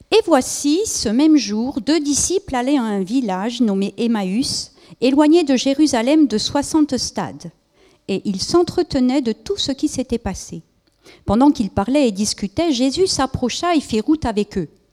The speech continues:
Mais leurs yeux étaient empêchés de le reconnaître. Il leur dit, «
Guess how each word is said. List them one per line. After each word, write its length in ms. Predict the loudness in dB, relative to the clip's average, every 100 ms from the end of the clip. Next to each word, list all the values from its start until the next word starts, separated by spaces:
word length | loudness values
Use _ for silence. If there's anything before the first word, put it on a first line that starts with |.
| _ -20 -4
Mais 220 | 4 4 6
leurs 180 | 2
yeux 280 | 2 0 2
étaient 280 | 2 0 0
empêchés 480 | 0 0 -2 -2 0
de 100 | 2
le 120 | 2
reconnaître. 720 | 0 -4 -4 -4 -6 -10 -20 _ _ _ _ -12 0
Il 180 | 2 4
leur 180 | 2
dit, « 320 | 2 0 2